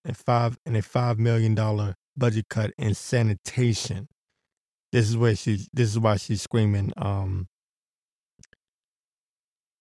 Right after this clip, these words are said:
uh, "Bitch, we're gonna be drowning in fucking rats." That's what she was screaming. Well, no shit. New York has been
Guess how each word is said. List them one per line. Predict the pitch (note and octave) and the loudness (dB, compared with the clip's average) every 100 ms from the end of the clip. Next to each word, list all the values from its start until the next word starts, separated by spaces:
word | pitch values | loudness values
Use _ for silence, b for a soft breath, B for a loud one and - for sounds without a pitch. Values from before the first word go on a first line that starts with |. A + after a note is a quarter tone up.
| _ _ _ _ _ - | _ _ _ _ _ -8
uh, | G#2+ G2+ F#2+ F#2 | -2 0 0 -4
"Bitch, | - A2 A#2 - | -4 2 2 2
we're | A#2+ | 0
gonna | G#2 A2 G#2 | 4 4 4
be | F#2+ G#2 | 0 -2
drowning | F2+ G#2+ G#2+ G#2 G2+ G2 - | 0 0 2 2 0 -2 -2
in | G#2+ | -2
fucking | - G#2 G2 G#2 F#2+ F#2+ | 0 -2 -2 -2 -2 0
rats." | G#2 - - - | 0 0 -6 -4
That's | G#2 - | -4 -2
what | G2+ | -6
she | - | -6
was | F#2+ F#2 | -8 -8
screaming. | - A#2 G2+ F#2 F3 _ _ _ _ _ _ - | -6 -2 -2 -4 -10 _ _ _ _ _ _ 4
Well, | A#2+ | 6
no | C#3+ | 6
shit. | D3 - D3 A2 | 2 0 0 0
New | - B2+ | 2 4
York | C3+ C3 | 6 4
has | A2+ A2 | 2 0
been | G#2 A#2+ A2+ G#2+ | 2 4 4 2